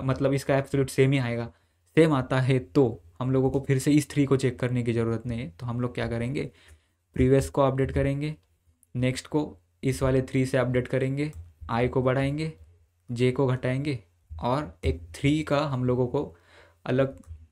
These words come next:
अलग सा डिस्टिंक्ट एब्सोल्यूट मिल गया, तो हम लोग इसमें काउंट प्लस कर देंगे। अब फिर से माइनस थ्री आया और वन आया, अब ये चेक कर रहा है। अब जैसे थ्री के लिए हम ल-, माइनस थ्री के लिए थ्री ढूंढा,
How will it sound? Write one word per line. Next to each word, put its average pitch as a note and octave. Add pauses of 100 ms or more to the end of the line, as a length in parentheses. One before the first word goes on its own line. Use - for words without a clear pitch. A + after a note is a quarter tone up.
अलग C3
सा D3
डिस्टिंक्ट C3
एब्सोल्यूट B2
मिल A2+
गया, A#2
तो D#3
हम B2
लोग A#2+
इसमें C3+
काउंट A#2+
प्लस C3
कर B2+
देंगे। A#2+ (380)
अब C#3
फिर D3
से D3
माइनस C#3
थ्री C#3
आया C3 (200)
और B2
वन B2
आया, A#2 (400)
अब C3
ये C#3
चेक C3+
कर B2+
रहा B2
है। A#2 (340)
अब D3+ (420)
जैसे D3
थ्री D#3
के D#3
लिए D#3+
हम C#3
ल-, C#3
माइनस C#3+
थ्री C#3+
के C3+
लिए C#3
थ्री C#3+
ढूंढा, C#3